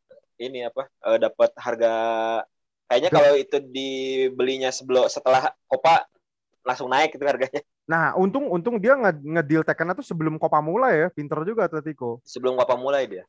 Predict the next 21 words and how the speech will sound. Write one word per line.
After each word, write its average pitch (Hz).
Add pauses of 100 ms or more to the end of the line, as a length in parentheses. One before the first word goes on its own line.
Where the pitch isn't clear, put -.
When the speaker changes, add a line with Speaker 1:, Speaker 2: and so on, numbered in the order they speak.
(200)
Speaker 2:
Sebelum 123
Copa 135
mulai 160
dapatnya 151
tiga 143
puluh 139
lima 139
juta 156
doang, 196
cuy. 117
Gila. 123
Nih, 196
gue 139
bingung 190
yang 208
gue 151
bingung 151
nih 208
klub-klub 170
Serie 151
A. 185